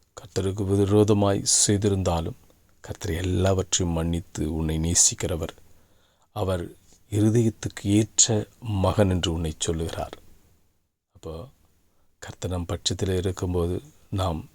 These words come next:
எதற்கும் கலங்க தேவையில்லை. அவர் இருதயத்துக்கு ஏற்ற வண்ணமாய் நாம்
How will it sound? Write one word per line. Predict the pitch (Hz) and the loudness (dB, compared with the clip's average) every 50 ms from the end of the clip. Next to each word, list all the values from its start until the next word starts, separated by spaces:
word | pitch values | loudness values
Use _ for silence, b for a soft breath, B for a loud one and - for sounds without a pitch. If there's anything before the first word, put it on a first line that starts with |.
| _ _ | _ _
எதற்கும் | - 98 85 92 90 - - 87 | -2 -2 0 0 -2 -4 -6 -8
கலங்க | 85 - - 85 82 87 92 90 90 | -8 -4 -2 -2 0 0 0 -2 -2
தேவையில்லை. | - - 85 80 78 80 78 78 78 76 - 123 - - - B B B B B B B B B B | -2 -2 -2 -2 -2 -2 -4 -4 -6 -8 -8 -10 -14 -20 -20 B B B B B B B B B B
அவர் | B - 107 101 95 98 92 | B 2 4 6 6 4 2
இருதயத்துக்கு | 95 98 107 107 104 117 117 120 117 113 110 - - - - - - | 2 2 2 4 6 6 6 6 6 4 4 0 -6 -8 -4 -2 2
ஏற்ற | 104 107 110 - - - 120 | 2 2 4 4 2 2 2
வண்ணமாய் | 104 107 104 101 104 104 104 101 101 101 101 101 | 2 2 4 4 4 4 4 4 2 2 2 0
நாம் | - 98 95 90 82 - | -2 -2 -2 -2 -4 -6